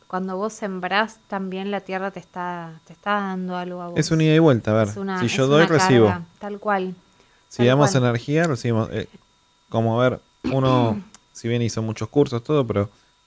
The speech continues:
Speaker 2: yo tuve la oportunidad de empezar a dar cursos de bioenergía, y la verdad que aprendo más enseñando que yendo a un curso, y la verdad que es un aprendizaje grandioso, porque uno permanentemente va modificando lo que enseña, lo que habla,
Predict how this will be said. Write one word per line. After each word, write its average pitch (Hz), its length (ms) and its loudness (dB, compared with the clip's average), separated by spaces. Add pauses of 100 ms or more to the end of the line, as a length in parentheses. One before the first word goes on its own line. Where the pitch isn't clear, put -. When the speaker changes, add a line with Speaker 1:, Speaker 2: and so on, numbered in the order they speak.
Speaker 2:
yo 113 80 -4
tuve 120 140 4
la 110 100 6
oportunidad 107 360 0
de 113 40 2
empezar 107 300 -2
a 107 60 2
dar 104 100 0
cursos 107 300 -4
de 98 60 0
bioenergía, 107 600 -2 (460)
y 104 80 -8
la 104 100 2
verdad 135 280 2
que 120 280 -2
aprendo 117 480 -4
más 101 320 -4
enseñando 120 800 -6 (1400)
que 104 260 2
yendo 123 280 -4
a 117 40 -2
un 110 60 -4
curso, 143 340 0
y - 20 0
la 101 100 2
verdad 120 220 2
que 120 280 0
es 110 140 -8
un 120 80 -6
aprendizaje 107 540 -4
grandioso, 113 500 -2
porque 107 180 -6
uno 123 260 -6 (340)
permanentemente 127 680 -4
va 120 100 -2
modificando 117 600 -4
lo 101 140 0
que 101 100 -4
enseña, 123 460 -4
lo 104 140 -2
que 110 120 -2
habla, 120 400 0